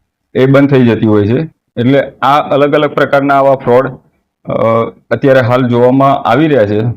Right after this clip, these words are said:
આનાથી બચવાની જરૂર છે, અ, અને આવા કોઈ બનાવો આપની સાથે બન્યા હોય તો બિલકુલ પોલીસનો સંપર્ક કરવો જોઈએ. અ, અ, સી આઈ ડી ક્રાઇમ તરફથી એક ઓગણીસ ત્રીસ નંબર છે.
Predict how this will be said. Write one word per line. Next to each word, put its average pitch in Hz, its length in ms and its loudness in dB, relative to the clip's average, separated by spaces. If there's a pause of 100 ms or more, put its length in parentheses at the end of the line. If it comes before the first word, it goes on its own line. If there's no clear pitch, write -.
(760)
આનાથી 135 280 0
બચવાની 147 420 2
જરૂર 147 320 0
છે, 151 160 0 (520)
અ, 123 80 -2 (420)
અને 131 160 2
આવા 139 340 0
કોઈ 151 200 0
બનાવો 139 340 2
આપની 135 200 0
સાથે 123 240 0
બન્યા 123 280 2
હોય 107 320 -2 (920)
તો 131 80 2
બિલકુલ 135 380 2
પોલીસનો 131 360 0
સંપર્ક 135 380 -2
કરવો 143 240 2
જોઈએ. 147 340 2 (440)
અ, 120 80 -4
અ, 123 640 0
સી 143 120 2
આઈ 139 100 2
ડી 143 100 0
ક્રાઇમ 135 260 0
તરફથી 143 460 0
એક 143 320 -2
ઓગણીસ 143 380 0
ત્રીસ 135 300 0
નંબર 127 400 2
છે. 110 220 -2